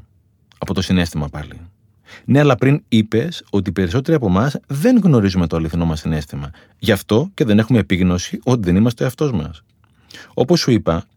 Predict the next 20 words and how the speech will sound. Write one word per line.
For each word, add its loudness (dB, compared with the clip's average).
εγώ 2
είχα 0
σχεδόν 0
μηδενική 2
αυτεπίγνωση. -6
Όμως 2
δεν 2
με 4
χωράγει 2
ο 2
εαυτός 0
μου, -8
αλλά 2
δεν 4
ήξερα 0
και -4
πώς 0
να 2
το -4
εκφράσω. -2